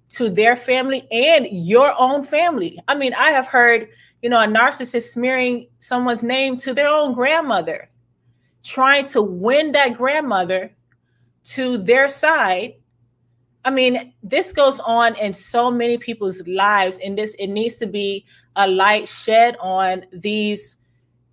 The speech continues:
different types of spirits. There's more than just, you know, what we hear all the time, Jezebel and things we touch on like that. There's more to it.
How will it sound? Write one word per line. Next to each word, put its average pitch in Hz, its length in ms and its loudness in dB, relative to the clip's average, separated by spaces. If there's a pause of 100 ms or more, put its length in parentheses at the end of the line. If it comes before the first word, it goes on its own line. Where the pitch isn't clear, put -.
(200)
different 233 500 2
types - 640 0
of 196 160 -10
spirits. 196 600 -6 (1000)
There's 233 360 4
more 214 600 6
than 208 220 0
just, 208 520 -4
you 214 120 -6
know, 202 140 0
what 196 340 0
we 214 140 -4
hear 208 340 -4
all 202 220 2
the 196 100 -6
time, 175 400 -6
Jezebel 180 580 -2
and 175 220 -8
things 202 220 -8
we 208 80 -10
touch 226 320 -6
on 240 140 -4
like 185 200 -6
that. 170 200 -6
There's 202 240 -6
more 208 340 -4
to 214 320 -6
it. - 240 -8